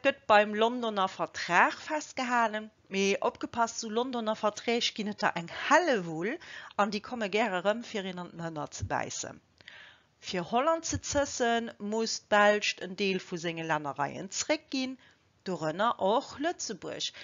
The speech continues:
A fir Belsch zu züssen, muss Lützeburg eng Reihe Gebieter aufgehen. Dat wat haut Province de Luxembourg ass. A fir Lützeburg zu züssen, schenkt eis den holländische Kinek, mir sinne well beim Willem den Zweiten.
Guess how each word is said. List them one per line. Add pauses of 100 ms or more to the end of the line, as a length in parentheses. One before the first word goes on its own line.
(200)
A
fir
Belsch
zu
züssen, (100)
muss (100)
Lützeburg
eng
Reihe
Gebieter
aufgehen. (460)
Dat
wat
haut
Province
de
Luxembourg
ass. (680)
A
fir
Lützeburg
zu
züssen, (100)
schenkt
eis
den
holländische
Kinek,
mir
sinne
well
beim
Willem
den
Zweiten.